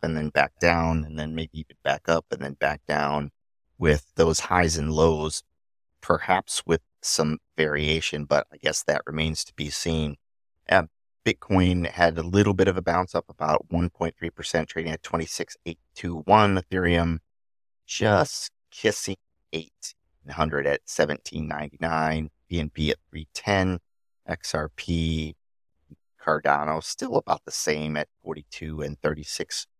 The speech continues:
cents, respectively. Doge still not doing much at seven cents. And that's just about flat. The Solana at twenty dollars, Matic at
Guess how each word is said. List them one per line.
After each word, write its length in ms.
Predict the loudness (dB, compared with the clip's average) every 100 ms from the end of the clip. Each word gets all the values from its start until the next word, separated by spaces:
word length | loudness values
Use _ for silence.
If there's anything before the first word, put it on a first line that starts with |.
| _ _ _ _
cents, 460 | -8 -2 0 0 -6 _
respectively. 840 | -10 -2 0 0 -4 -2 0 0 -2
Doge 400 | 0 0 0 -4
still 240 | -2 0 0
not 200 | -2 -4
doing 220 | 0 0
much 260 | 0 -2 -6 -8
at 180 | -8 -8
seven 400 | -4 -4 -4 -14
cents. 520 | 0 2 2 -4 -18 _ _ _ _ _ _ _ _ _ _ _ _ _ _ _
And 220 | -2 2
that's 240 | 2 0 -6 _ _ _ _
just 240 | -12 -8 -2
about 260 | 0 0 _
flat. 800 | -6 0 0 0 -4 -6 -8 -8 _ _ _ _ _
The 120 | -6
Solana 760 | -4 0 2 2 2 0 -2 -6 -6
at 160 | -8 -8 _ _
twenty 400 | -2 4 4 4
dollars, 760 | 0 2 0 0 -4 -8 -12 -10
Matic 300 | -6 -4 -4 -8 -14 -6
at 160 | -6